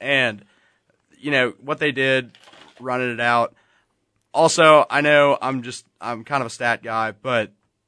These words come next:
Duke is right there on the cusp of, uh, you know, that forty twenty, that forty twenty stat, and it's, that stat only applies by the time you get to the tournament. So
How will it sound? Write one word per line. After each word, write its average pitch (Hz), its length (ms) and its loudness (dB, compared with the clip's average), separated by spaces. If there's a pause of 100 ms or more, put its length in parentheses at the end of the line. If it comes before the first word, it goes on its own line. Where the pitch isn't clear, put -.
(640)
Duke 165 260 0
is 131 200 -2
right 123 300 2
there 120 220 0
on 117 100 0
the 107 80 -8
cusp 110 360 -8
of, 101 260 -10 (400)
uh, 107 440 -2 (160)
you 113 140 -14
know, 104 80 -10
that 101 160 -12
forty 110 320 -14
twenty, 107 580 -12
that 120 180 -10
forty 135 240 -12
twenty 120 240 -10
stat, 120 460 0
and 120 260 -6
it's, 107 140 -14 (280)
that 120 200 -4
stat 135 280 2
only 135 160 2
applies 117 460 0
by 113 100 -12
the 110 80 -10
time 120 220 -4
you 110 80 -8
get 107 120 -16
to 104 60 -20
the 95 80 -20
tournament. 101 400 -16
So 101 260 -12